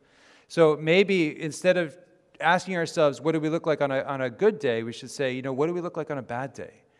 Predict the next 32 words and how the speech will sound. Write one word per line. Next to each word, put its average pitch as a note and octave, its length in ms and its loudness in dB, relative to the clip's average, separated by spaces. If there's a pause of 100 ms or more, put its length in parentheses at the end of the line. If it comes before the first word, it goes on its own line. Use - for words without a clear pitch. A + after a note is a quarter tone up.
(400)
Because D#3 420 0
it D#3+ 140 -4
is D3+ 180 -4
in E3+ 200 -8
the D#3 80 -2
pressure G3 580 0
cooker, A2+ 460 -8
the, A#2 340 -2
the, A#2+ 220 -6
the B2 80 -12
fire, F3+ 580 4
the B2 80 -6
trials F3 460 2
of F3+ 140 -2
life, D3+ 260 4
which D3 140 -4
he D3 80 -10
talked D3+ 320 -4
about B2+ 240 0
in B2+ 80 -14
chapter C#3+ 320 -2
one, A#2 320 -4
verses A2+ 320 -10
six C3+ 160 -12
through C3+ 100 -12
seven, A2+ 260 -8 (420)
right? B2+ 180 0 (100)
That D#3 340 6
reveals D3 520 0
the B2+ 100 -10
true F3 560 -2
character D#3+ 880 -2